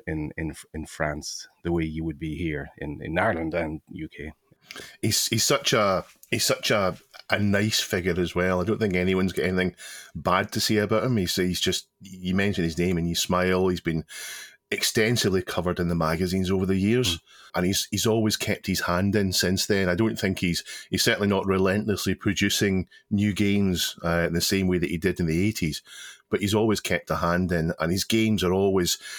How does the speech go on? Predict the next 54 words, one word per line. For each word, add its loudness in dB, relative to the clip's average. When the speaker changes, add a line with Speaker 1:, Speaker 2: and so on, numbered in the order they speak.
Speaker 2:
they're 4
always 2
different. 0
There's, 0
there's, 0
there's 0
no, 2
he 0
doesn't, -2
he -2
doesn't 0
come 2
out 2
with 0
just 0
one 2
s-, -4
type 0
of -2
game 2
that 2
he 0
keeps -2
doing. 2
He, 2
he -2
will 2
go 2
back 0
to -2
old 0
games 2
and 2
release 2
them 0
in 2
new 2
platforms, -2
but 2
he's, 2
uh, 4
all 4
sorts 0
of -6
different -4
games -4
he's -6
come -2
out -2
with. -4
They're 2
all, 2
they're 2
all, 2